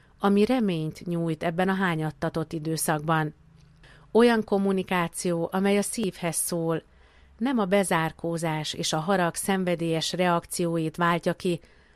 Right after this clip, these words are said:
hanem nyitottságot és baráti hozzáállást ébreszt.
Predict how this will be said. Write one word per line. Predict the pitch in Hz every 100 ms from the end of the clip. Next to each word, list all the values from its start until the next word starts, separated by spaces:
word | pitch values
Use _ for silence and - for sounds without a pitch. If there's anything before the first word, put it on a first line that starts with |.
| _
hanem | - 233 254
nyitottságot | 294 - 165 - - 160 156 165
és | 190 185
baráti | 214 240 170 156
hozzáállást | 160 160 151 160 156 160 156 147 -
ébreszt. | 175 165 165 151 - -